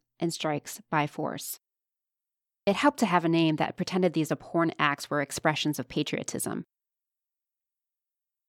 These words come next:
The American Plan was one of the first coordinated attempts to destroy unions and force workplaces to adopt an open shop policy.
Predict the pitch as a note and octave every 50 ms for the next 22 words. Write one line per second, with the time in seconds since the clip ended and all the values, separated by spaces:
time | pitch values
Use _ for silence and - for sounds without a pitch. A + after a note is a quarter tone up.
0 | _ _ _ _ _ _ _ _ _ - - A#3+ A#3+ A#3 A3+ B3 C4+ D4 - C#4+
1 | B3+ - - - E3+ E3 E3+ - E3 - E3+ F3 E3 F3 - - F3 G3 G3+ G#3+
2 | G#3 A3 G3+ - - - F#3 F3+ F3+ F#3 - - - - - F#3+ F3+ F3+ F#3 F3
3 | F3 E3 - E3+ - - - - - D#3 D3 D3 - - - - D3+ E3 - -
4 | - F3+ E3+ E3 E3+ E3+ D#3+ D3+ D3+ D3 D3 D3 D3 D3 D3+ D3+ - - - E3+
5 | D3+ - - - F3 F3+ F3 - - F3 D#3+ - - D#3 D3+ D3+ - - D#3 D#3
6 | D3+ - - E3 E3 - D#3+ D3 D3 D3+ - - - E3+ D3+ - _ - D#3 D3+
7 | - D#3+ D#3 D#3+ D#3+ E3+ - - - D3 C#3+ C#3+ - - - _ - - E3+ E3
8 | D#3+ D3+ D3 - D3 - - -